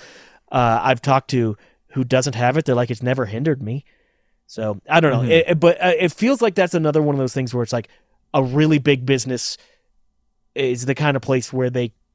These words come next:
Speaker 1: could afford to say, like, "Uh, we must have this."
Speaker 2: Yeah, yeah. Um, th-, this is in line with the, uh,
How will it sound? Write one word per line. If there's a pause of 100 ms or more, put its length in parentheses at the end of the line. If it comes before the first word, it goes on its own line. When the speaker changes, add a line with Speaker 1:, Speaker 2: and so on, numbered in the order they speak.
(200)
Speaker 1:
could
afford
to
say,
like, (440)
"Uh,
we
must
have
this." (580)
Speaker 2:
Yeah, (720)
yeah.
Um, (1500)
th-, (260)
this
is
in
line
with
the,
uh,